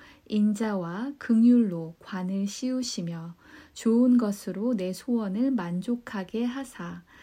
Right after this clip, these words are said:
내 청춘을 독수리같이 새롭게 하시는도다."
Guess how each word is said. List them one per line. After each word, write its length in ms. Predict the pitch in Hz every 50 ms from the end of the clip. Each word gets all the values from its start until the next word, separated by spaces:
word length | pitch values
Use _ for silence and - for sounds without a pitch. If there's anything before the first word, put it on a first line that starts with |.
| - - _ _
내 220 | - 185 185 185 180
청춘을 840 | - - 285 277 285 294 285 - - 277 240 190 175 170 170 170 -
독수리같이 1120 | - - 196 - - - - 233 226 208 220 214 208 175 170 - _ _ - - 247 247 254
새롭게 760 | 247 - 294 285 294 285 - - _ - 185 175 170 170 170
하시는도다." 1040 | 175 - 233 233 - - 247 226 233 226 220 208 175 170 - 170 165 165 170 190